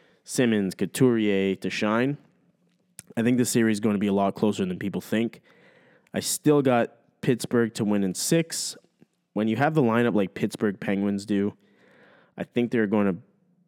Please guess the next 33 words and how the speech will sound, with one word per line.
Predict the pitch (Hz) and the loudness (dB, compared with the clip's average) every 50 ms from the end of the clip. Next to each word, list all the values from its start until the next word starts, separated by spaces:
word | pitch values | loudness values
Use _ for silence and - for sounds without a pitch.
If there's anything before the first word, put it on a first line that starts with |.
| _ _ _ _ _ _ _ _ _ - - | _ _ _ _ _ _ _ _ _ -8 -6
I | - | -4
think | - - 165 151 - | -2 -2 -2 -2 0
they | - 135 110 | 0 2 2
are | 107 110 110 113 | 2 2 2 2
going | 107 117 110 107 110 107 | 2 2 2 2 2 0
to | - - | -4 -6
compete | 113 107 - - 110 104 | -6 -6 -4 -4 -4 -4
for | - - | -2 -2
the | 104 104 98 | -2 -2 -2
three-peat. | - 113 113 110 107 - 117 117 120 - _ _ _ - | -2 -2 -2 -2 0 0 0 0 -2 -4 _ _ _ -6
Um, | 98 98 98 95 92 92 92 92 92 92 87 | -4 -4 -2 -2 -2 -4 -4 -4 -6 -4 -2
they | 101 101 | 0 0
are | 107 110 | 0 0
just, | 127 117 - - _ - | 0 -2 -4 -6 _ -4
they're | 107 101 | -4 -2
strong | - - - - - 131 127 123 123 123 123 123 117 113 | -2 -4 -6 -4 -2 0 2 2 2 2 2 0 0 -2
from | - - 113 104 | -2 -4 -2 -2
the | 98 98 | 0 0
offense | 98 101 104 - 110 104 98 - - | 2 0 0 0 0 -2 -2 -2 -4
to | - | -6
the | 92 90 | -4 -4
goalie. | 87 98 95 95 98 101 98 95 | -2 -2 0 0 0 0 0 -2
I | 92 90 | -2 -4
don't | 82 - - 110 110 117 110 - | -4 -4 -2 -2 -2 -2 -2 -4
think | - 117 107 101 - | -4 -4 -4 -4 -4
it's | 92 - - | -8 -8 -6
going | - 101 104 98 | -6 -4 -2 -2
to | 98 | -4
be | 87 95 95 95 92 - _ - - - - - - | -4 -4 -4 -4 -6 -8 _ -20 -20 -20 -20 -16 -12
a | - 92 | -8 -4
goalie | 92 110 113 120 120 123 107 | 0 4 4 4 4 4 4
battle. | 117 113 113 117 117 113 117 113 - - _ _ _ _ _ _ _ _ - | 4 4 4 4 4 2 0 -2 -6 -16 _ _ _ _ _ _ _ _ -6
Um, | - 98 98 95 95 92 90 90 90 78 | -2 0 0 2 2 0 0 0 -2 -4